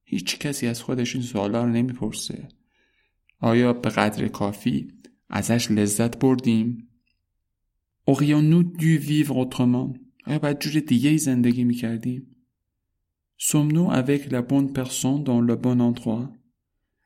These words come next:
آیا ما با آدم درست در مکان درست هستیم؟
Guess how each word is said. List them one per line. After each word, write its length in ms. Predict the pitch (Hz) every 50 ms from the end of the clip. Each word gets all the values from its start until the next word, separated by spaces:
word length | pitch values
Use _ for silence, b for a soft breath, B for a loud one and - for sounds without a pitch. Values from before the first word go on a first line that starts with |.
| _ _
آیا 240 | - 127 127 139 139
ما 100 | 139 139
با 140 | 135 - 135
آدم 580 | - - 127 117 113 - 120 123 131 139 139
درست 560 | 135 135 120 120 123 123 127 127 120 - - -
در 160 | 110 110 107
مکان 560 | 110 110 107 107 107 110 - 120 120 127 127
درست 400 | 120 - 110 110 120 117 - -
هستیم؟ 720 | - 120 120 - - - - 107 101 - - - - _